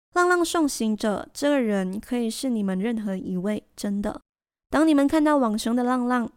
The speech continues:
想一想，本来有生命的浪浪往生了，而你是当时此刻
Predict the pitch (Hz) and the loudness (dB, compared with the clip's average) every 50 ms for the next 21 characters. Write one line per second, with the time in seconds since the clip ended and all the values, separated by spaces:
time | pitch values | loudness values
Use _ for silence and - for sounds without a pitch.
0 | _ - - - 226 240 285 339 - - - 226 226 - - 233 - 214 208 214 | _ -12 -8 -4 -2 -2 -2 -2 -2 -4 -4 -6 -6 -8 -8 -6 -4 -4 -2 -2
1 | 220 254 254 214 214 - - 240 247 269 277 269 247 220 220 240 247 240 254 254 | -2 0 -2 -2 -2 -2 -2 -2 -2 0 0 -2 -2 -2 -4 -4 -4 -2 -2 -4
2 | 240 220 208 202 185 175 175 175 - - 208 208 208 220 226 214 - _ _ _ | -4 -4 -4 -4 -4 -4 -6 -6 -6 -4 -2 -2 -2 -2 -2 -4 -6 _ _ _
3 | _ _ _ _ _ - 240 294 302 311 285 - 320 302 - 302 285 285 302 294 | _ _ _ _ _ 0 2 4 4 4 4 2 0 -2 0 0 0 2 0 -2
4 | - - 226 214 220 - - - - - 180 - - - 285 254 | -2 -4 -6 -6 -4 -4 -4 -4 -4 -4 -6 -6 -2 0 0 0